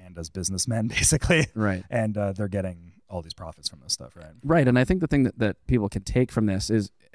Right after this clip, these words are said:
Speaker 2: other than just a sense of like, "Oh, great, like, well, you know, the fox is watching the hen house, what am I gonna do about that?"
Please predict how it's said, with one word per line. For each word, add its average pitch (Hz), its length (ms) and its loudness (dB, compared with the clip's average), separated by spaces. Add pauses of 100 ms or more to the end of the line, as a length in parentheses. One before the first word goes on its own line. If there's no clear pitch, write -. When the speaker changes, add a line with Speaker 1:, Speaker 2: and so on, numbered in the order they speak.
(120)
Speaker 2:
other 151 220 6
than 127 120 4
just 113 140 2
a 110 60 0
sense 104 260 -2
of 101 100 -4
like, 95 180 -4 (200)
"Oh, 92 140 -4
great, 90 400 -14
like, 92 260 -12
well, 98 280 -2 (340)
you 104 80 -2
know, 104 60 0
the 101 80 0
fox 107 280 2
is 107 80 -4
watching 101 240 -2
the 95 60 -8
hen 117 140 2
house, 101 260 0
what 104 100 -2
am 98 80 -4
I 92 60 -6
gonna 92 160 -18
do 135 160 4
about 95 240 0
that?" 98 220 -4